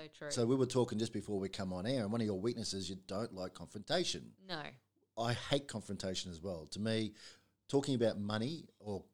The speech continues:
Speaker 2: anything like that, I just, it's one of my pet
Speaker 1: Yep.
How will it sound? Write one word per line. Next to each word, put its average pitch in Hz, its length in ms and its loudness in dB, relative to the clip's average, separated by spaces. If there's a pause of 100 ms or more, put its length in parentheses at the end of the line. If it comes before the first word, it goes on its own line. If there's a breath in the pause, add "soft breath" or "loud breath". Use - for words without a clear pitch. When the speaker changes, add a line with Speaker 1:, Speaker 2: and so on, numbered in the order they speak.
(140)
Speaker 2:
anything 117 280 0
like 101 180 0
that, 123 280 -2
I 104 60 -2
just, 101 320 -4
it's - 180 -10
one 113 140 -2
of 110 80 0
my 98 180 0
pet - 280 -8 (640)
Speaker 1:
Yep. 165 240 -8